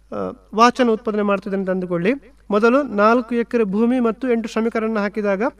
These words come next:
ಐದು ವಾಚುಗಳನ್ನು ಉತ್ಪಾದನೆ ಮಾಡ್ತಾ ಇದ್ದ. ಹಾಗಾಗಿ ಸೀಮಾಂತ ಉತ್ಪಾದನೆ ಎಷ್ಟು? ಐದು. ಈಗ ಐದು ಎಕರೆ ಅಂದ್ರೆ ಒಂದು ಎಕರೆ ಭೂಮಿ ಜಾಸ್ತಿ ಆಯ್ತು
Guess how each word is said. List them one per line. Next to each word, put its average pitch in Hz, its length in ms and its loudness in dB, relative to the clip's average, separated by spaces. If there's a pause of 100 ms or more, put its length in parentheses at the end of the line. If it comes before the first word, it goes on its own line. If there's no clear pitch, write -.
(360)
ಐದು 233 280 2
ವಾಚುಗಳನ್ನು 233 600 2
ಉತ್ಪಾದನೆ 220 320 0
ಮಾಡ್ತಾ 196 320 2
ಇದ್ದ. 156 200 0 (720)
ಹಾಗಾಗಿ 247 460 2
ಸೀಮಾಂತ 247 460 2
ಉತ್ಪಾದನೆ 226 380 0
ಎಷ್ಟು? 277 580 -2
ಐದು. 208 240 2 (960)
ಈಗ 226 280 2 (1160)
ಐದು 254 340 4
ಎಕರೆ 247 340 2
ಅಂದ್ರೆ 226 160 2
ಒಂದು 240 280 2
ಎಕರೆ 262 180 -2
ಭೂಮಿ 247 220 0
ಜಾಸ್ತಿ 233 320 2
ಆಯ್ತು 190 540 -2